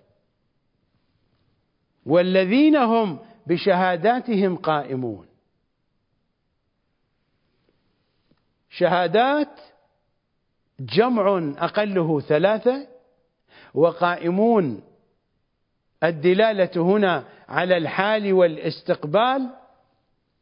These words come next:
وهناك استمرار وتواصل ما بين الحاضر والمستقبل، وهذا لا ينطبق إلا على الشهادات الأولى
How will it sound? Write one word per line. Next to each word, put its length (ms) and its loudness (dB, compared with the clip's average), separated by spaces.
وهناك 480 0
استمرار 640 -2
وتواصل 1120 -2
ما 240 -2
بين 360 0
الحاضر 800 -2
والمستقبل، 840 -4
وهذا 440 0
لا 200 2
ينطبق 600 -2
إلا 760 0
على 280 0
الشهادات 800 -2
الأولى 880 -2